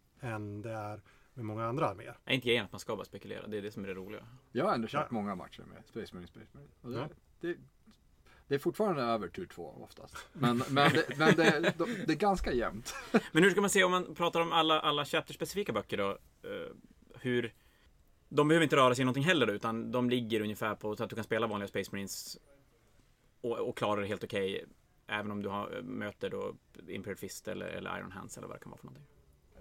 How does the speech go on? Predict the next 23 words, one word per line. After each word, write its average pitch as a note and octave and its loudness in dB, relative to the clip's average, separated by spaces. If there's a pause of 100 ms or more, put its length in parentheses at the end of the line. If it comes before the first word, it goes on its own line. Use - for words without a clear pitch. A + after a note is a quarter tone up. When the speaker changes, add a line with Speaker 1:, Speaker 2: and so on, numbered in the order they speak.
(200)
Speaker 3:
Men A#2+ -14
det B2 -2
är A#2+ 2
ju A2+ -2
som, F2+ -10
som - -14
alltid F2 -10
beroende F#2 -8
på F#2 -18
vad F2 -4
du D#2+ -6
bygger E2 -10
för F2 -16
lista. D#2+ -14
Är F#2 -8
det, F2+ -8
kör G2+ -6
du F2+ -6
en, E2+ -12 (480)
en F#2 -10
mjuk F#2 -6
och E2+ -10
fluffig E2+ -10